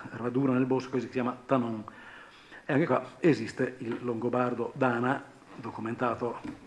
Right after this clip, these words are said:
a Pistoia come Tano, Tanonis, Pistoia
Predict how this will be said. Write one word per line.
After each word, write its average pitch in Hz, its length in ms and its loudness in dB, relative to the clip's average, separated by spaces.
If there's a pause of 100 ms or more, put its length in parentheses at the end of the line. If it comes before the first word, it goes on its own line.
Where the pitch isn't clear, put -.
a 127 100 -8
Pistoia 120 460 0
come 120 240 -6
Tano, 123 440 0
Tanonis, 123 680 -2 (1200)
Pistoia 107 400 -4